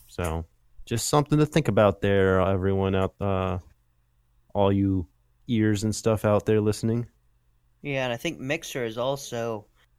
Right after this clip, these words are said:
Speaker 2: if you guys are familiar with that platform, is also, I think the whole entire week they are highlighting, um, highlighting streamers that, that have, uh,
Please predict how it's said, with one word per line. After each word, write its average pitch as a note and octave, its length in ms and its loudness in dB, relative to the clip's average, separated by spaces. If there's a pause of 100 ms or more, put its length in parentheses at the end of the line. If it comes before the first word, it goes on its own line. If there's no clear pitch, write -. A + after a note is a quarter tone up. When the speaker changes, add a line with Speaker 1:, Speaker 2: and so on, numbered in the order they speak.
(180)
Speaker 2:
if - 60 -20
you A#2+ 60 -16
guys A#2 380 -4
are A2 80 -10
familiar A#2 400 -10
with G#2+ 120 -10
that G2+ 160 -10
platform, G#2+ 680 -12
is G#2+ 120 -14
also, A2 520 -10 (380)
I A2 60 -16
think B2 360 -14
the G#2 100 -8
whole C3+ 260 -6
entire A2 380 -12
week A#2+ 400 -12
they G#2 200 -8
are G2+ 280 -8 (720)
highlighting, A#2 720 -4 (1040)
um, G2 440 -16 (1120)
highlighting B2+ 460 -6
streamers B2+ 640 -8
that, G#2+ 280 -10 (840)
that A#2 140 -10
have, A2+ 340 -6
uh, G#2 260 -10